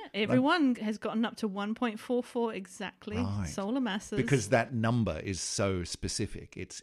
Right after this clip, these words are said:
Speaker 1: you reach this number and it happens.
Speaker 2: Yeah.
Speaker 1: And it's gonna happen the same,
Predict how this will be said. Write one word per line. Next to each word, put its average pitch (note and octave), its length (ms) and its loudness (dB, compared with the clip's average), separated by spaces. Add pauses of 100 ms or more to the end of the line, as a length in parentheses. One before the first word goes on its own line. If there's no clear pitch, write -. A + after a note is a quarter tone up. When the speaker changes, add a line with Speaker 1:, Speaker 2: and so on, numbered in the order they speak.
(120)
Speaker 1:
you A#2 180 0
reach E3 340 2
this F3 180 6
number D#3 480 4
and A2 160 2
it A2 120 0
happens. - 640 -4 (120)
Speaker 2:
Yeah. G#3+ 200 -2 (160)
Speaker 1:
And E2+ 120 -6
it's E2 100 -10
gonna - 220 0
happen A2+ 460 0
the A2 120 4
same, D#2+ 540 -6